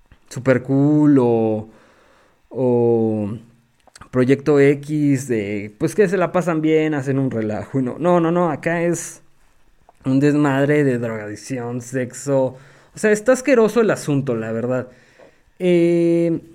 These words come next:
esta película yo la vi porque me habían dicho que ahí aparecía esa teoría. Yo dije, Ay,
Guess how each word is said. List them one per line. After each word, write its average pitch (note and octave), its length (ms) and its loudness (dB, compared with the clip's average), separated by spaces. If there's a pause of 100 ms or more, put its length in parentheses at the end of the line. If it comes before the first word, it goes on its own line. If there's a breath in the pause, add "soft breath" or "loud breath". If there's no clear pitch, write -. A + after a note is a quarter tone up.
(260)
esta A3 360 0
película F3 800 2 (360)
yo E3+ 180 4
la F3 120 4
vi D#3+ 200 -2
porque C3 500 -2
me A2+ 120 -4
habían A#2+ 220 -2
dicho C#3+ 320 -6
que A2 160 -6
ahí A2+ 240 -6
aparecía A2+ 440 -8
esa G#2+ 200 -12
teoría. A#2+ 360 -2
Yo B2 100 0
dije, B2+ 180 -8
Ay, C3+ 140 -12